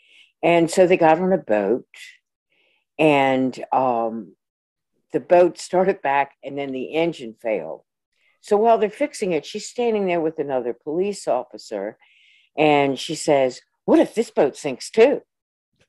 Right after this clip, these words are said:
And the officer said, "Well, I hope not, because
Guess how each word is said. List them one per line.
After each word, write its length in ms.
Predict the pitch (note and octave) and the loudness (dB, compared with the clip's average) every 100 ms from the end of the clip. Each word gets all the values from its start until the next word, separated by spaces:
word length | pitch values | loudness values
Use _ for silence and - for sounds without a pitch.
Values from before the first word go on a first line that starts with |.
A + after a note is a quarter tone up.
| _ _ _ _ _ _ _ _ | _ _ _ _ _ _ _ _
And 480 | - D#3+ D3 D3 B2+ - - | -2 0 2 -2 -6 -12 -6
the 100 | C#3 | 2
officer 440 | E3 E3+ F3+ F3 | 4 2 -2 -10
said, 240 | D#3 D#3+ D3 | -4 -2 0
"Well, 100 | D3+ | 2
I 120 | D3+ | 2
hope 200 | F3 G3 | 0 0
not, 320 | C3+ B2 B2+ _ _ | -4 -4 -6 _ _
because 580 | - D3+ C#3+ C3 B2 - | -14 -8 -2 0 0 -6